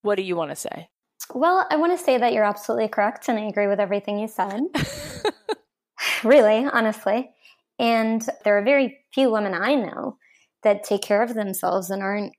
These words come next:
Speaker 2: constantly self-sacrificing, mostly because they think that's what they're supposed to do.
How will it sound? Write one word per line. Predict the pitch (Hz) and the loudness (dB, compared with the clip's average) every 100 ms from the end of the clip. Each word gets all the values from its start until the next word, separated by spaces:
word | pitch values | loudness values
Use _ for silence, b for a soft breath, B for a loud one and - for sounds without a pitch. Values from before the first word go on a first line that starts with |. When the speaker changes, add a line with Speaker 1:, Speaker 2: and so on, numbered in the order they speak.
| - | -10
Speaker 2:
constantly | 214 202 214 202 202 | -6 -4 -4 -4 -4
self-sacrificing, | 196 202 - 190 196 233 226 196 196 190 190 190 190 b b b b _ _ _ _ _ - | -4 -6 -4 -4 0 -2 0 -4 -2 -6 -6 -8 -12 b b b b _ _ _ _ _ 0
mostly | 220 277 - 339 | 2 2 2 0
because | 214 202 208 | 0 0 0
they | 208 202 | 2 2
think | 247 226 | 0 0
that's | 214 208 | -2 0
what | 208 | -2
they're | 196 185 | -2 -4
supposed | 180 - 262 269 | -6 -2 -2 0
to | 196 | -6
do. | 165 151 233 | -4 -6 -6